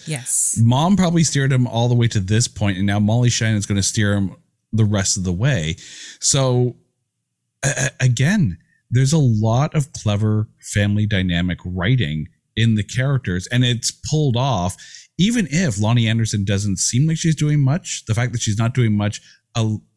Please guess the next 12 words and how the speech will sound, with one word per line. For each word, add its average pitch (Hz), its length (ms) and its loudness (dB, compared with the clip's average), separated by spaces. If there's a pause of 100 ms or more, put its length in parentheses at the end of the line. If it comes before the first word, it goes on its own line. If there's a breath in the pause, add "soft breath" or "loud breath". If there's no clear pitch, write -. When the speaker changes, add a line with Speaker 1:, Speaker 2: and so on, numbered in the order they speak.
(140)
Speaker 2:
almost 147 360 0
tells 135 240 0
more 113 300 2
of 107 80 0
the 98 80 -4
story 98 600 -2 (720)
as 110 100 4
to - 80 2
why 110 220 2
Will, 113 400 2
Will 123 180 4
Ferrell 104 460 0